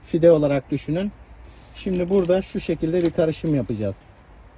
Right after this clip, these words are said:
Herhangi kompost olur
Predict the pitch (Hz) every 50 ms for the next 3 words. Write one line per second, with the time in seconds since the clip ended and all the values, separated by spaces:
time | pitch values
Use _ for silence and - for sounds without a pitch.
0 | - - - - - - - - - - - - - - - - - - - -
1 | - - - - - - - - - - - - - - - - - - - -
2 | - - - - - - - - - - - - - - - - - - - -
3 | - - - - - - - - - - - - - - - - - - - -
4 | - - - - - - - 180 185 202 247 247 233 202 196 196 190 - - 196
5 | 196 196 - 214 202 185 - - 156 147 156 160